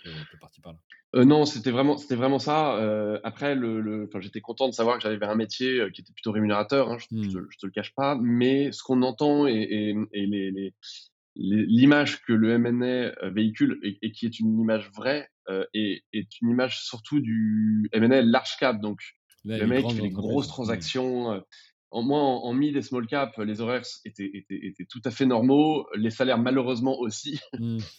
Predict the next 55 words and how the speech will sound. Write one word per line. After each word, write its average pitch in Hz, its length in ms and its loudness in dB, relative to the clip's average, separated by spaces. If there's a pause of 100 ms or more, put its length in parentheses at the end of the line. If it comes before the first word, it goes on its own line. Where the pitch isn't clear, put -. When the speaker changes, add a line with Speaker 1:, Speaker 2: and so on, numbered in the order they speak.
(140)
Speaker 2:
Et, 120 240 0
et, 110 280 -10 (300)
mais 127 140 4
voilà, 123 260 2
t'es, - 160 -8
t'es 123 120 -8
bien 117 160 -4
payé, 139 280 0
mais, 113 160 -2
mais, 104 280 -6 (380)
mais 101 140 -12 (560)
pas - 80 -8
très 139 320 -2
éloigné 135 420 2
de 120 100 -2
quelqu'un 113 260 -4
qui 117 120 -12
démarre 120 200 -2
en 120 40 -2
marketing, 123 480 0
hein. 117 120 -2
Donc, 113 160 -6
enfin, 110 120 -2
c'est, 98 140 -2
Speaker 1:
Hmm. - 40 -2
Speaker 2:
c'est 87 140 -8
pas, 110 320 -2 (540)
mais 117 100 2
en 107 60 4
revanche, 123 320 0
t'as, 123 120 0
t'as, 110 180 -4
t'as 117 140 -2
la 110 100 0
contre, - 420 -6
t'as, 101 120 -6 (200)
t'as, - 60 -10 (480)
t'as 101 80 -2
l'avantage 117 560 2 (120)
par 101 120 -2
ailleurs 123 320 2
d'avoir 104 220 -4
tes 107 100 -8
week-ends, 120 640 -2
de, 101 120 -6
de 101 140 -6
sortir, 101 400 -10
euh, 95 160 -6
pas 104 140 -4
trop 98 160 -12
tard 127 320 -2
et, 101 80 -6 (440)
et 101 80 -6
de 101 100 -4
manière 107 220 2